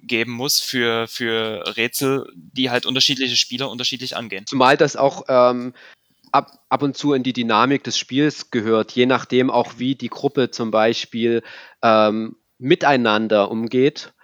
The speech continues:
Speaker 2: ähm, kann das auch sein, dass wir kreativ da einschreiten müssen, damit das Ganze funktioniert, weil ja jede Gruppe auch ein bisschen anders reagiert. Und das ist es, ist auch das, was ich sehr spannend in dem Raum finde, ist, dass eben auch ein,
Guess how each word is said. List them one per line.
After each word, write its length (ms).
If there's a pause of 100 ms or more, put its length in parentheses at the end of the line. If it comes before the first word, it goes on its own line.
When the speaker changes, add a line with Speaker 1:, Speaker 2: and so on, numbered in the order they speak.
(340)
Speaker 2:
ähm, 260
kann 180
das 160
auch 120
sein, 300
dass 200
wir 120
kreativ 800 (220)
da 540 (1040)
einschreiten 640
müssen, 300
damit 260
das 160
Ganze 360
funktioniert, 680
weil 140
ja 60
jede 300
Gruppe 300
auch 140
ein 60
bisschen 260
anders 340
reagiert. 460 (240)
Und 120
das 160
ist 120
es, 120
ist 400
auch 220
das, 260
was 280
ich 120
sehr 160
spannend 400
in 80
dem 160
Raum 300
finde, 420 (400)
ist, 280
dass 260
eben 320
auch 380
ein, 320